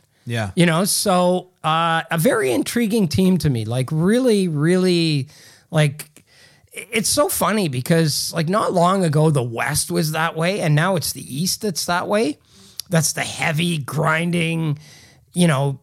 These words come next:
Speaker 2: y-, you know, really physical, big conference. And now, like, now that's the East, right?
Speaker 1: Yeah.
Speaker 2: And the Islanders typify that as much as, as much as anybody,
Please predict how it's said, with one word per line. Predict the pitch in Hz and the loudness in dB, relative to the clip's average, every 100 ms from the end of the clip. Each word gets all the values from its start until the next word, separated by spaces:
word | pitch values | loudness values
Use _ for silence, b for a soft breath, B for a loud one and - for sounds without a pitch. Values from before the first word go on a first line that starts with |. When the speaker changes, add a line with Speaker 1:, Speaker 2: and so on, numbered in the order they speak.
| _ | _
Speaker 2:
y-, | - - - 135 131 | -20 -14 -12 -10 -2
you | 170 | 0
know, | 143 139 127 - | 0 -2 -6 0
really | 165 185 185 | 4 6 4
physical, | - - 165 147 175 - 175 175 165 120 | 0 -2 -2 0 0 2 4 4 0 -2
big | - 160 180 156 147 B B B B B - | -2 -2 0 0 -2 B B B B B -2
conference. | 156 147 185 285 349 - | 2 2 0 0 -2 -2
And | 196 180 | 0 2
now, | 185 196 190 - _ | 2 0 -2 -8 _
like, | 160 160 - | -2 0 2
now | 170 180 | 2 2
that's | 165 175 - | 0 -2 -4
the | 135 - | -10 -6
East, | 185 180 - - - _ | -4 -2 -4 -6 -14 _
right? | 117 143 233 - - b b b | -2 0 0 -6 -16 b b b
Speaker 1:
Yeah. | 139 120 | -2 2
Speaker 2:
And | 156 180 175 156 | 2 2 2 2
the | 175 | 2
Islanders | 190 233 208 165 156 | 2 0 0 0 0
typify | - 180 156 147 156 147 | 2 0 0 0 2 2
that | 151 165 139 | 0 0 -2
as | 120 | 0
much | 147 143 | 0 0
as, | 143 113 107 - - | -2 -4 -4 -6 -6
as | 127 | 0
much | 151 143 | 0 0
as | 113 | -2
anybody, | 117 170 160 107 - _ | 0 2 0 -2 -10 _